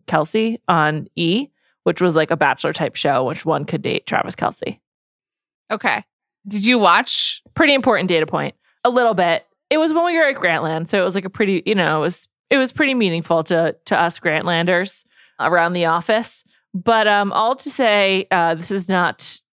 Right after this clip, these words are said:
Speaker 1: uh, the Kelce brothers' first time with cameras. Also, Amanda, I'm not sure if you know this, Jason Kelce has a documentary currently available on the home screen of Prime Video.
Speaker 2: I do know that.
Speaker 1: <laughs>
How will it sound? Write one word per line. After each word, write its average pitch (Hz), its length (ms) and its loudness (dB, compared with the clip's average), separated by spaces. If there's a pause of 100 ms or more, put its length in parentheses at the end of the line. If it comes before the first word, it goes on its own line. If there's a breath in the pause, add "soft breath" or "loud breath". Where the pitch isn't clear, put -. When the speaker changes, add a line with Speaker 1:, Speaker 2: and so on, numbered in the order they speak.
(120)
Speaker 1:
uh, 170 140 0
the 165 100 -2
Kelce 165 380 -2
brothers' 156 400 0
first 170 280 -4
time 156 160 0
with 151 120 -4
cameras. 180 500 0
Also, 302 240 4
Amanda, 294 260 0
I'm 254 60 -2
not 240 140 -2
sure 254 140 0
if 220 60 -4
you 220 80 -2
know 220 220 2
this, 185 460 -2 (840)
Jason 254 320 2
Kelce 185 340 0
has 165 120 0
a 160 60 -2
documentary 165 840 -2
currently 165 440 0
available 165 400 2
on 160 120 0
the 170 80 0
home 196 220 0
screen 165 360 0
of 156 260 -2
Prime 180 420 2
Video. 165 480 0 (140)
Speaker 2:
I 320 160 2
do 262 300 4 (200)
know 190 260 2
that. 165 640 -2
Speaker 1:
<laughs> - 40 -20